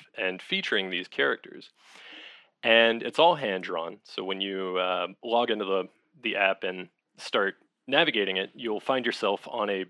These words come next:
big hand-drawn map that you can pan around with your mouse and the goal is to have it absolutely jam-packed with illustrated details. And, uh, as you are clicking around this map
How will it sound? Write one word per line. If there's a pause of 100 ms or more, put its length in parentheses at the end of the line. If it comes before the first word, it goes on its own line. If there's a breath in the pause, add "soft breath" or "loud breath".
big (680 loud breath)
hand-drawn
map (120)
that
you
can
pan
around
with
your
mouse (220)
and (140)
the
goal
is
to
have
it (100)
absolutely
jam-packed
with (580)
illustrated (280)
details. (1040 loud breath)
And,
uh,
as
you
are
clicking
around
this
map